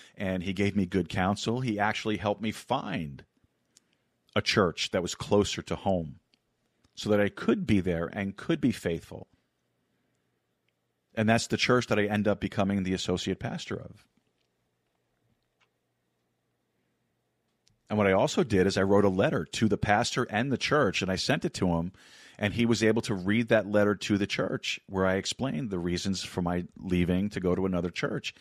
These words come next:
And he told me himself, and I will never forget it, and I appreciated his candor about it. He said, "Out of all the years that he had been pastoring,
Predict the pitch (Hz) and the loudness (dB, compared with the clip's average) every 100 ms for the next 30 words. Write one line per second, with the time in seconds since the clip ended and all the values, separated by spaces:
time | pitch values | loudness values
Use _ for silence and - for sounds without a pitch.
0 | - - - - 104 98 98 87 107 123 | -20 -20 -20 -8 -2 0 0 -2 -2 2
1 | 107 110 120 120 120 127 175 - 104 92 | 2 4 2 0 -2 -4 -4 -4 -2 -2
2 | 92 92 107 - - 107 110 147 113 90 | -2 -2 -2 -6 -4 0 0 0 -2 -4
3 | 87 - 104 - 107 107 101 92 - 104 | -4 0 0 0 0 -2 -2 -6 -4 0
4 | 107 107 110 120 151 107 - 110 117 - | 2 2 0 0 -4 -6 0 2 2 -2
5 | - - - _ _ _ _ - 104 98 | -20 -20 -20 _ _ _ _ 2 4 4
6 | 98 - 107 120 123 113 113 113 107 104 | 0 2 6 6 4 2 2 2 0 2
7 | 101 - 101 110 - 127 139 147 | 2 2 2 2 0 -4 -4 -8